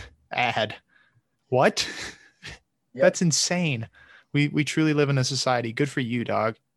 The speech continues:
Speaker 1: That's crazy. Um,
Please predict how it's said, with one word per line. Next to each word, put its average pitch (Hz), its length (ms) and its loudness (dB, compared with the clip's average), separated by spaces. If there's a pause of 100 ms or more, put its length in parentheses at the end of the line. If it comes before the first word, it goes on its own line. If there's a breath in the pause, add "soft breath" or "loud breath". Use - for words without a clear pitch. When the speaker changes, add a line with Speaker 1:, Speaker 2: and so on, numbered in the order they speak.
(140)
Speaker 1:
That's 131 140 -12
crazy. 120 540 -6 (1900)
Um, 110 580 -4